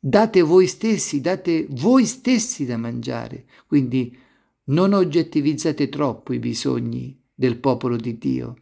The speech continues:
ma il popolo di Dio ha bisogno di un nutrimento che sfama, che è diverso dalla manna, perché la manna non sfama. Perciò Gesù ci fa capire che la vera celebrazione dell'Eucaristia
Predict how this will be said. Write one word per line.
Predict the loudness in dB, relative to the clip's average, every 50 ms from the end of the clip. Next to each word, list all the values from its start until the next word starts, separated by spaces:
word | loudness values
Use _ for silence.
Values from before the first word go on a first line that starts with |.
| _ _ _ _ _ _ _ _ _ _ _
ma | -4 -4
il | -2 -2
popolo | 0 0 0 0 0 0
di | 0 0 0
Dio | 2 2 2
ha |
bisogno | 2 0 -2 -2 -2 -2 -2 0 -2 -2 -2
di | -2 -2 -2
un | -2
nutrimento | -2 -2 -4 -4 -4 -4 -2 -2 -2 -2 -2 -4 -6 -8 -10 -8
che | -6 -4 -4 -2 -2
sfama, | -4 -6 -8 -8 -4 -4 -2 -2 -2 -2 -4 -6 -8 -6
che | -2 0 2
è | 4
diverso | 4 4 4 4 2 2 0 -2 -4 -6 -4 -4 -4 -2
dalla | -2 -2 -2 -2
manna, | -4 -4 -6 -6 -8 -10 -10 -12 -14 -16 -18 -20 _ _ _ _ _ _ -6
perché | -6 -6 -4 -2 -4 -2
la | 0 0 -2
manna | 0 0 -2 0 0 0 0 0
non | 0 -2 -2
sfama. | -4 -8 -10 -10 -8 -8 -8 -8 -10 -12 -14 -16 -18 _ -20 -20 -20 -20 _ _
Perciò | -6 -6 -4 -2 0 2 2
Gesù | 2 2 0 0 0 0 0
ci | 0 -2 -6
fa | -8 -8 -6
capire | -6 -6 -4 -2 -2 0 0 -2 -4 -6 -12 _ _ _ _ _ _ _ _ _ -6
che | -2 0
la | 2 2 4
vera | 2 2 2 2 0
celebrazione | -2 -2 -4 -4 -4 -4 -6 -6 -6 -8 -6 -4 -2 -2
dell'Eucaristia | -2 -2 -2 -4 -4 -6 -6 -4 -6 -6 -8 -10 -6 -4 -2 -2 -2 -4 -10